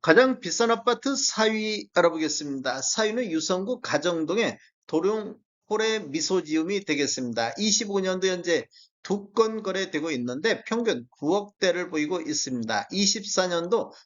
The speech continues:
구억 이천 대비보다는 일 점 칠오 프로가 하락하고 있습니다.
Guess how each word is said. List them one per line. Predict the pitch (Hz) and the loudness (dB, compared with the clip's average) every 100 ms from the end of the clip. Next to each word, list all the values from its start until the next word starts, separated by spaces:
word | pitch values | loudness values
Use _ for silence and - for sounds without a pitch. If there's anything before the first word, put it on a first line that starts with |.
| _ | _
구억 | - 190 202 - | -2 0 0 -4
이천 | 175 190 - 202 196 | -10 -6 -2 -2 0
대비보다는 | 175 151 151 214 214 - | 0 0 0 0 -2 -2
일 | 220 226 | -4 0
점 | 233 233 208 | 0 0 -2
칠오 | - 185 180 | -6 -4 -6
프로가 | - 160 160 190 180 | -4 -2 0 0 0
하락하고 | 160 143 143 143 170 | -4 -2 -2 -2 -4
있습니다. | 151 - 123 110 101 | -2 -2 -4 -4 -4